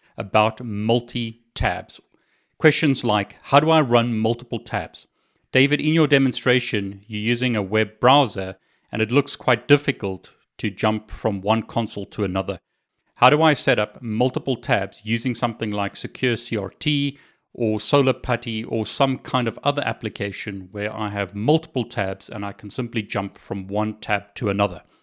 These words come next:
Okay, so I'm gonna show you how to do that using both a Mac as well as a Windows computer.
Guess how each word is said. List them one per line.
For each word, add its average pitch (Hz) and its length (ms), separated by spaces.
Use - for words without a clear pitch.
Okay, 117 220
so - 120
I'm 120 80
gonna 156 140
show - 160
you 156 160
how 135 80
to 127 80
do 143 320
that 98 400
using 117 480
both 131 300
a 139 80
Mac 110 560
as 113 260
well 117 160
as 127 240
a 113 140
Windows 117 420
computer. 107 540